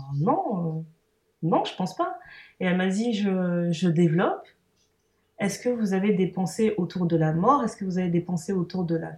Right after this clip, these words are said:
fin de votre vie ? Est-ce que vous avez des pensées autour de la fin de la vie d'un proche ? » Et là, j'ai commencé à cogiter et j'ai dit, « Ouais, en effet, j'ai quand même souvent des pensées morbides. »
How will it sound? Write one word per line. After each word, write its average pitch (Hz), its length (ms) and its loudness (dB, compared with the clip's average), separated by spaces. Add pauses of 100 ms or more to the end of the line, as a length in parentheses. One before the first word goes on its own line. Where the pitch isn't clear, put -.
(120)
fin 247 160 4
de 233 100 4
votre 220 360 0
vie ? 214 160 0
Est-ce 254 160 -2
que - 80 -8
vous 185 80 -2
avez 190 100 0
des 185 80 -2
pensées 185 260 -4
autour 202 200 -4
de 175 80 0
la 165 140 0 (220)
fin 269 180 0
de 220 100 -4
la 208 100 0
vie 208 160 0
d'un 180 160 0
proche ? » 285 560 -6 (560)
Et 202 100 4
là, 247 360 4 (760)
j'ai 208 200 2
commencé 196 320 2
à 196 80 6
cogiter 214 500 2
et 233 40 4
j'ai 185 140 2
dit, « 190 200 -2
Ouais, 202 240 0
en 185 180 0
effet, 233 460 4 (1000)
j'ai 190 160 2
quand 208 160 2
même 214 120 2
souvent 240 280 4
des 226 120 6
pensées 208 340 0
morbides. » 170 420 -2